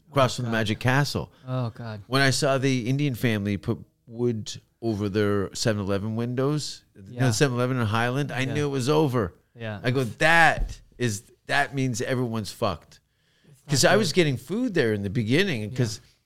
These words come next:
Speaker 1: Trader Joe's would have the toilet paper line up for fifteen blocks. And I was like, "Fuck it. I'm not gonna be in a lineup where someone comes by and just sprays the lineup with a machine gun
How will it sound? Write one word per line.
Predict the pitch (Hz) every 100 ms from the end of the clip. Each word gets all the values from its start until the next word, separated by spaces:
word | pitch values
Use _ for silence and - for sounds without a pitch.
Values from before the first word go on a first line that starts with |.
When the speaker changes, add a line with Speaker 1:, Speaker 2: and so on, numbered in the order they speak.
| _ _
Speaker 1:
Trader | - 180 170
Joe's | 135 120 135 151 123
would | 123
have | 110 120 113
the | 113
toilet | - 127 127 123
paper | 117 107 107
line | 98 92 92
up | 90 -
for | - 101 92 78 - _ _ _
fifteen | - 107 - 101
blocks. | 87 90 87 95 - - _ - _ _ _ -
And | 107 110 110 107 90 - _ -
I | 107
was | 113
like, | 113 113
"Fuck | - 139 139
it. | 110 71 _ _ -
I'm | 123
not | 143 151
gonna | 165 147 117
be | 131 131
in | 113
a |
lineup | 101 104 113 127 110 104
where | 110
someone | 101 120 110
comes | 104 113 107
by | 113 98 101
and | 104
just | 101 -
sprays | - 104 107 107 92
the | 98
lineup | 90 98 104 107 80
with | 92
a |
machine | 90 87 - 110 113 110
gun | 92 87 87